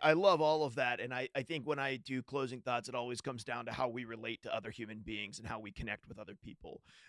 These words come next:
And I think it's important because if you're in one of two camps when you're working in an industry, it's important to not, uh, demonize the other camp, right? If you, if you're working with someone and you're a loyalty person and you're trying to build influence,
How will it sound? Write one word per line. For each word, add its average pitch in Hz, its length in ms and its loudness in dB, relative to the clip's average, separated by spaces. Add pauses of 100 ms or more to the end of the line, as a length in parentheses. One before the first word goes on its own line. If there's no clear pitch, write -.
And 143 160 4
I 135 60 4
think 147 220 0
it's 135 140 -2
important 127 420 -4
because 113 320 -6
if 113 160 -10
you're 135 160 2
in 135 120 -2
one 151 200 0
of 135 100 -2
two 131 120 -4
camps 123 440 -6
when 120 120 -8
you're 117 120 -10
working 117 400 -8
in 117 60 -6
an 113 100 -8
industry, 117 640 -6
it's - 160 -10
important 117 560 -6
to 107 120 -10 (280)
not, 123 420 0 (380)
uh, 101 440 -2 (680)
demonize 131 540 2
the 120 140 0
other 113 180 0
camp, - 340 -2 (300)
right? 120 300 0 (100)
If 123 160 -2
you, 139 220 -4
if 139 140 -2
you're 135 100 -2
working 156 340 2
with 147 140 0
someone 147 300 0
and 127 120 -4
you're 139 140 0
a 131 60 0
loyalty 127 520 0
person 117 460 -4
and 113 100 -10
you're 117 140 -6
trying 131 380 -4
to 127 40 -6
build 117 240 -4
influence, 117 500 -10